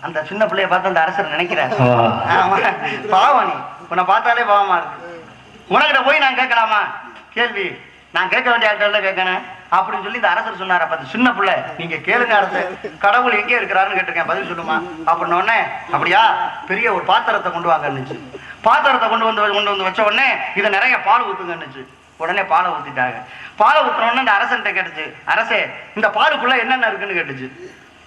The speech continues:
Speaker 1: "பாலுக்குள்ள எல்லாமே இருக்கு. என்ன, பாலை எடுத்தோம்னா அடுத்து தயிர் ஆகும், நெய் ஆகும், அது மோர் ஆகும். அதே சமயத்துல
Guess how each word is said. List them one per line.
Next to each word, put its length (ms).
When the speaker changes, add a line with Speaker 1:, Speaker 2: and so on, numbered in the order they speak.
Speaker 1:
"பாலுக்குள்ள 440
எல்லாமே 320
இருக்கு. 360
என்ன, 240
பாலை 340
எடுத்தோம்னா 360
அடுத்து 240
தயிர் 240
ஆகும், 260
நெய் 280
ஆகும், 300
அது 120
மோர் 220
ஆகும். 380
அதே 200
சமயத்துல 480